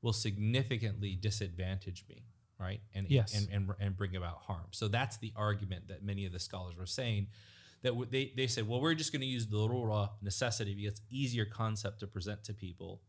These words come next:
Speaker 1: right? In reality, we're looking at, instead of looking at you owning a home for the month of July, we're talking about, you
Speaker 2: Ten,
Speaker 1: know,
Speaker 2: twenty years.
Speaker 1: ten, twenty years, that's gonna si-, significantly disadvantage you. That's why they said, "Okay, if it's for your first home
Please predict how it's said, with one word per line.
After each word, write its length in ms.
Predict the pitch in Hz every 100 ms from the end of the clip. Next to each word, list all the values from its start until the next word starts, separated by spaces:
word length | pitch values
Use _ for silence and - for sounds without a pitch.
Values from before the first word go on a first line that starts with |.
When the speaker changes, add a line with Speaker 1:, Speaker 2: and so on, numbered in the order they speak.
| -
Speaker 1:
right? 240 | 98 113 113 - - -
In 100 | 110 107
reality, 420 | 117 123 117 110
we're 160 | 107
looking 320 | 120 117 120 107
at, 240 | 101 95 - - -
instead 300 | 107 - 131
of 120 | 120
looking 260 | 117 117 110
at 180 | 101 101
you 200 | 113 127
owning 300 | 117 113 107
a 80 | 104
home 240 | 110 104
for 380 | 107 101 95 95 - -
the 100 | 104
month 280 | 113 110
of 100 | 104
July, 560 | 101 107 127 113 98 95 - - -
we're 120 | - 113
talking 380 | 117 104 104 98
about, 380 | 90 90 87 - _ _ -
you 40 | 127
Speaker 2:
Ten, 100 | 107
Speaker 1:
know, 60 |
Speaker 2:
twenty 180 | 90 107
years. 280 | 123 104 -
Speaker 1:
ten, 220 | - 135 117
twenty 240 | 117 104
years, 520 | 95 127 104 95 95 - - -
that's 180 | 107 104
gonna 260 | 107 92 - - - -
si-, 380 | - - 123 117
significantly 600 | 113 120 110 113 107 98
disadvantage 920 | 85 95 - 82 92 95 95 85 - - _
you. 400 | 101 113 120 98 - - - - -
That's 300 | 117 123 -
why 160 | 117
they 120 | 110 107
said, 200 | 113 113
"Okay, 400 | 120 110 98 98
if 120 | 101
it's 140 | 101
for 100 | - 92
your 160 | 87
first 380 | 87 170 196 -
home 360 | 139 120 120